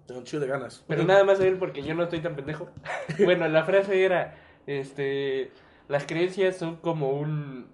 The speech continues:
Speaker 2: pene. Está bien tener uno y que te sientas muy chido de tener un tan chido".
Speaker 1: Pene.
Speaker 2: Un pene tan chido. Es que no quiero que
Speaker 1: Pene.
Speaker 2: nos deno-,
Speaker 1: Pene.
Speaker 2: demoticen,
Speaker 1: Pene.
Speaker 2: güey.
Speaker 1: Pene.
Speaker 2: <laughs>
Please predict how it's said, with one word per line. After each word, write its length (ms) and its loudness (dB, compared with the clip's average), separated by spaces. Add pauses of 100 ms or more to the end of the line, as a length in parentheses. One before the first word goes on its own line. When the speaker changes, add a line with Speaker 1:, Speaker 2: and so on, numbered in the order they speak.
(120)
Speaker 2:
pene. 340 -6 (880)
Está 180 0
bien 220 0
tener 300 -2
uno 520 0
y 120 -4
que 100 -4
te 120 -6
sientas 480 -2
muy 320 -2
chido 320 -4
de 120 -2
tener 320 -4
un 160 -10 (760)
tan 220 -2
chido". 460 -2 (480)
Speaker 1:
Pene. 240 -10 (380)
Speaker 2:
Un 100 -8
pene 400 0
tan 160 -12
chido. 260 -12
Es 140 -2
que 100 -2
no 160 -2
quiero 220 -2
que 80 4
Speaker 1:
Pene. 140 6
Speaker 2:
nos 100 -2
deno-, 380 -2
Speaker 1:
Pene. 220 4
Speaker 2:
demoticen, 360 -2
Speaker 1:
Pene. 340 6
Speaker 2:
güey. 220 -6
Speaker 1:
Pene. 340 4
Speaker 2:
<laughs> 60 0